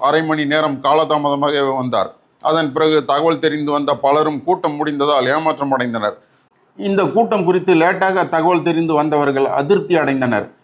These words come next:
அனைத்து கட்சி கூட்டம் என்று சொல்லி தி மு க கூட்டணி கட்சிகளுக்கு கூட தகவல் தெரிவிக்காமல் கூட்டத்தை நடத்தியிருப்பது குறித்து வருத்தப்பட்டனர்.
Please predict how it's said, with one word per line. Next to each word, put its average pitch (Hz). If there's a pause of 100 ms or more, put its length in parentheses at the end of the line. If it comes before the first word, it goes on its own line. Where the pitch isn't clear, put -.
(140)
அனைத்து 196
கட்சி 190
கூட்டம் 190
என்று 170
சொல்லி 165
தி 190
மு 185
க 175
கூட்டணி 170
கட்சிகளுக்கு 160
கூட 160
தகவல் 160
தெரிவிக்காமல் 160
கூட்டத்தை 165
நடத்தியிருப்பது 147
குறித்து 147
வருத்தப்பட்டனர். 139